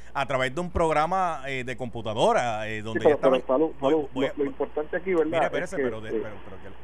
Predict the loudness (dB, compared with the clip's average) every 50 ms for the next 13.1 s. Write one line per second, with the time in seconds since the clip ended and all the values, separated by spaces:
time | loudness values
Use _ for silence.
0 | -12 -12 -12 -12 -12 -12 -10 -10 -8 -6 -6 -2 0 2 2 4 2 2 0 -2
1 | -4 -4 -6 -6 -4 -4 -2 -2 -2 -4 -4 -6 -6 -4 -4 -2 -2 -2 -2 0
2 | 0 2 2 2 0 -2 -4 -8 -12 -12 -12 -10 -10 -10 -10 -10 -10 -12 -8 -2
3 | 2 4 6 8 8 10 8 8 8 6 4 4 4 2 4 4 4 4 2 2
4 | -4 -4 -4 -4 -6 -4 -4 -4 -4 -4 -8 -6 -4 -4 -4 -4 -4 -2 -2 -2
5 | -2 -2 -4 -4 -2 0 2 2 2 2 2 2 2 2 2 2 2 0 0 0
6 | 0 -2 -2 -2 -2 0 0 0 0 0 2 2 0 0 0 -4 -4 -6 -6 -4
7 | -4 -4 -6 -6 -6 -4 -4 -4 -2 -2 -2 -2 -2 0 0 0 0 0 -2 -2
8 | 0 2 2 2 2 0 -2 -4 -4 -4 -4 -4 -2 0 0 0 0 0 0 0
9 | 0 2 2 0 0 -2 -4 -4 -2 2 4 4 4 6 8 8 8 8 6 4
10 | 4 4 4 4 2 2 2 2 2 2 0 -2 -2 0 2 2 2 0 0 -6
11 | -2 0 0 0 0 0 -2 -4 -2 0 2 4 4 4 4 4 2 0 -2 0
12 | 0 0 0 0 0 -4 -4 -2 -2 -2 -2 0 0 0 0 0 0 0 0 -2
13 | -4 -4